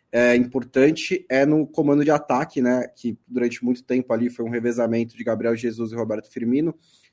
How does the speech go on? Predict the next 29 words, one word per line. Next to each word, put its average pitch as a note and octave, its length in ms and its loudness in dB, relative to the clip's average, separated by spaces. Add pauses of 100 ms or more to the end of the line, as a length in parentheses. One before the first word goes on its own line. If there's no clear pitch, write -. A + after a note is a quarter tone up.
os A#2 140 -8
dois B2 220 0
parecem A#2 400 0
ter B2 120 -8
perdido A2+ 400 -8
espaço, - 560 -6 (380)
é, A#2 580 4
e C#3 100 0
muitas C#3+ 360 2
caras D#3 320 2
novas C#3 340 4
apareceram. C#3 760 -2
É, A2 300 -2
o A2 160 -2
Antony D3+ 440 2
foi A#2 260 -4
um, G#2+ 300 -4 (320)
uma G#2 220 -10
das G2+ 200 -10
que - 240 -12
tá G#2 200 -6
mais A2 340 -8 (120)
se - 200 -16
firmando, C3 640 0 (380)
é, A#2 280 4
o, A2 500 -2 (220)
o A2 600 -4
pró-, B2 200 0
o B2+ 140 -2